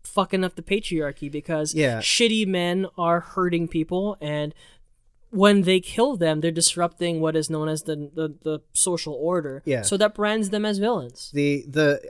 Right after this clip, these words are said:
Speaker 2: uh, the initial thing, what happened is that, like, the one, uh, who I think was the leader of the Dora what have yous,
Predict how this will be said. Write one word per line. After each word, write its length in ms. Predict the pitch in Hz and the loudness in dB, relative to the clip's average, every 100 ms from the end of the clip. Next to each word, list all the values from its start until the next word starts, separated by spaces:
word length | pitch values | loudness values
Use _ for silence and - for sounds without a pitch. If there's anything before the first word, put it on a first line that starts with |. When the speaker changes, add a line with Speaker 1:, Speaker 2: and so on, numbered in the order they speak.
| - | -4
Speaker 2:
uh, 160 | 135 | -2
the 180 | 123 135 | 0 0
initial 360 | 135 143 165 147 | 2 2 2 0
thing, 240 | 147 127 | 0 0
what 100 | 123 | 0
happened 260 | 120 117 120 | -2 -4 -4
is 120 | 110 | -4
that, 180 | 120 117 | -4 -6
like, 180 | 113 - | -10 -6
the 120 | 120 | -6
one, 440 | 120 120 120 113 - | -4 -2 -2 -4 -6
uh, 280 | 123 117 117 | -4 -4 -4
who 220 | 143 160 | -2 0
I 100 | 143 | 0
think 200 | 175 185 | 0 0
was 160 | 165 | 0
the 140 | 139 117 | 0 0
leader 340 | 113 147 135 | 0 2 2
of 140 | 110 104 | 0 -2
the 100 | 104 | -4
Dora 260 | 104 104 | -4 -2
what 180 | 98 95 | -4 -8
have 180 | 95 87 | -12 -12
yous, 180 | 90 | -16